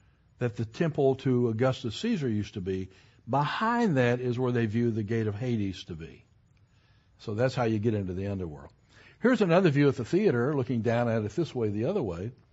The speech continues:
And it's a fairly good-sized theater. Uh, I don't know how they kept people getting killed in these things. They got these all over the place, and if you ever slip and fell, you'd be bouncing down stone. I don't know how they,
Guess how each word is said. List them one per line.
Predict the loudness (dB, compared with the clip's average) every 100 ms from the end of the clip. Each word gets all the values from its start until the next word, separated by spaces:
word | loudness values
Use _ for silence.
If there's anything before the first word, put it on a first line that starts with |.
| _ _ _ _ -6
And | -2 0
it's | -2
a | -2
fairly | 0 0 2
good-sized | 0 0 -2 -2 -2
theater. | -4 -2 -4 -8 -16 _ _ _ -8
Uh, | -4 -2 -2
I | -2
don't | 0
know | 2
how | 2 2
they | 2
kept | 0 -2 0
people | -2 0
getting | -2 -2 -2
killed | 0 2 4
in | 2
these | -2 -4 -4
things. | -4 -2
They | 0
got | 0
these | 0 -2
all | 0 2 2
over | 2
the | -2
place, | 0 0 0
and | -4
if | -4
you | -2
ever | -2
slip | -4 -6 -6
and |
fell, | -6 -2 0 0 -6 -20 -16 -2
you'd | -2 0
be | -2
bouncing | -2 2 4 2 2 0
down | 0 0 -4
stone. | -4 0 2 2 0 -4
I | -6
don't | -4 -4
know | -6
how | -6 -4
they, | -4